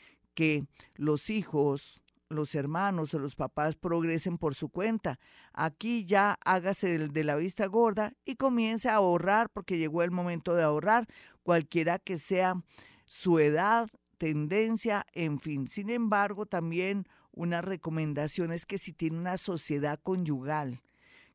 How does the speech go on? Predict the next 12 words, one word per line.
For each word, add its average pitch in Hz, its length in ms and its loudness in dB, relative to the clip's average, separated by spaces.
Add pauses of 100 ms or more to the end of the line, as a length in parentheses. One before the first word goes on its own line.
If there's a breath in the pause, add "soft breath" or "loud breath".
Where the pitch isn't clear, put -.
que 156 140 0
no 147 160 2
ha 143 40 2
podido 165 600 0 (180)
de 139 120 -6
pronto 143 460 -4
cuadrar, 156 520 0
cuádrela, 151 640 2
o 170 140 4
una 156 300 0
sociedad 151 520 -2
comercial, 196 680 0